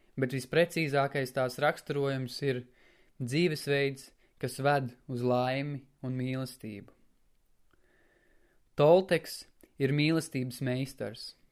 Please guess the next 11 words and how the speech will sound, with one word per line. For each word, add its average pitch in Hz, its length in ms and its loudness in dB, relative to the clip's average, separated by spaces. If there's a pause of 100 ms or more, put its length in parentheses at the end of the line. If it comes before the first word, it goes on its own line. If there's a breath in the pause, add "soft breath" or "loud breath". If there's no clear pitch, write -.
(200)
gara 139 360 4
mākslinieks, 123 920 -4 (680 soft breath)
kāds, 165 460 0 (300 soft breath)
kurš - 240 -6
katru 160 320 4
mirkli, 170 520 -2
katru 156 320 4
sekundi 160 560 0
rada 139 240 2
visskaistāko 135 880 0
mākslu, 127 680 -4